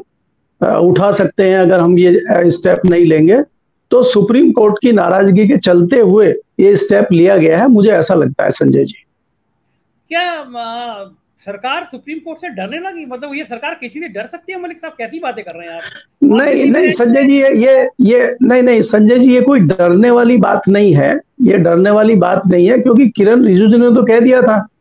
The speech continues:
Speaker 1: डरने की बात तो है ही नहीं कि सुप्रीम, सुप्रीम कोर्ट कोई सुप्रीम पावर नहीं है। सुप्रीम पावर तो लोकसभा है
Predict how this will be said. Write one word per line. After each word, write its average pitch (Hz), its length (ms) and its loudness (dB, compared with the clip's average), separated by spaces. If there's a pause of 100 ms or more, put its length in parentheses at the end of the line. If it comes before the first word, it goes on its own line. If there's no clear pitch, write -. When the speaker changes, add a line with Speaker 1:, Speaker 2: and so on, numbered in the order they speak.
(140)
Speaker 1:
डरने 165 280 2
की 233 100 2
बात 226 260 0
तो 240 60 2
है 226 140 4
ही 240 60 4
नहीं 226 140 2
कि 226 100 4
सुप्रीम, 226 600 2
सुप्रीम 214 640 -2
कोर्ट 240 240 2
कोई 254 120 2
सुप्रीम 233 420 2
पावर 233 240 2
नहीं 247 240 2
है। 160 100 0
सुप्रीम 220 460 2
पावर 226 280 2
तो 240 440 0 (300)
लोकसभा 233 560 2
है 214 260 0